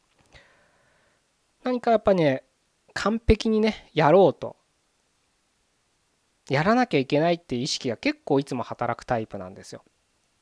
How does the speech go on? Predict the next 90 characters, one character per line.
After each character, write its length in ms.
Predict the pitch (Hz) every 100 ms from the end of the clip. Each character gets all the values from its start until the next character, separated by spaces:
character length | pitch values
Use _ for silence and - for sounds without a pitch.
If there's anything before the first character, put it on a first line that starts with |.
| _ _ _ _
な 100 | -
の 140 | 131 120
で、 340 | 127 120 117 _ _ _ _ _ _ _ _ _ _ _ _
う 60 | 156
ー 460 | 147 143 143 139 147
ん、 60 | - _ _ _ _ _ _ _ _ _ _ _ _ _ -
何 220 | 185 175
か 80 | 135
ね、 280 | 160 160 _ _ _
新 320 | - 127 151 143
し 120 | 156
い 60 |
こ 100 | 139
と 120 | 117 117
を 20 |
始 240 | 117 120
め 120 | 156
る 120 | 175 165
の 120 | 139
に、 400 | 151 180 131 - _ _ _ -
ち 60 |
ょ 20 | 262
っ 20 |
と 100 | 151
時 160 | 127 127
間 220 | 123 120
が 80 | 120
か 160 | 123
か 80 | -
っ 60 | -
て 80 | -
し 120 | -
ま 100 | 107
っ 60 | -
た 100 | 113
り 80 | 107
と 140 | 107
か、 400 | - 143 135 107 _ _ _ _ _ _ -
う 40 |
ー 280 | 147 143 143
ん、 40 |
何 180 | 175 165
か 120 | 151
を 40 | 123
始 240 | 120 127
め 100 | 151
て 120 | 147
も 340 | 147 175 151 123
思 220 | 131 139
い 40 |
通 140 | 143 147
り 40 | 123
に 60 |
い 40 | 113
か 120 | 117
な 100 | 120
か 100 | 113
っ 60 | -
た 140 | 156
ら、 120 | 180
や 80 | 131
っ 80 | -
ぱ 60 | 120
り 40 |
自 140 | 120
分 160 | 147 170
の 80 | 180
ね、 100 | 208
完 300 | - 165 170
璧 160 | 170 -
と 100 | 170
す 140 | 170
る 80 | 156
理 140 | 156
想 260 | 151 196 170
像 160 | 117
が 100 | 107
あ 40 | 117
る 80 | 117
わ 100 | 101
け 80 |
じ 80 | 107
ゃ 20 |
な 120 | 98 92
い 60 |
で 100 | 95
す 40 | -
か。 120 |
だ 60 |
か 40 | 104